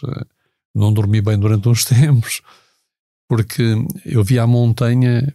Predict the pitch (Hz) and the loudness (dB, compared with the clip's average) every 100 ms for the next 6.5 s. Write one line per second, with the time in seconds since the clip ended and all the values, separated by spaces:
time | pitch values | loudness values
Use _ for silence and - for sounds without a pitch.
0 | - 107 113 117 113 120 110 107 107 127 | -2 0 2 2 2 0 0 2 4 4
1 | 127 113 110 110 117 120 120 117 113 - | 2 0 0 0 -2 -4 -4 -4 -4 -2
2 | 117 - - - - 113 113 123 131 - | -2 -2 -4 -8 -4 -4 -2 -4 -4 -8
3 | - - _ _ _ _ _ - 110 120 | -20 -20 _ _ _ _ _ -6 0 2
4 | 127 113 131 127 127 123 139 147 110 120 | 0 0 2 2 2 0 -2 0 0 2
5 | 110 120 113 135 - 147 123 131 117 - | 2 2 2 2 0 0 0 0 0 -4
6 | 139 123 120 - | -4 -4 -4 -8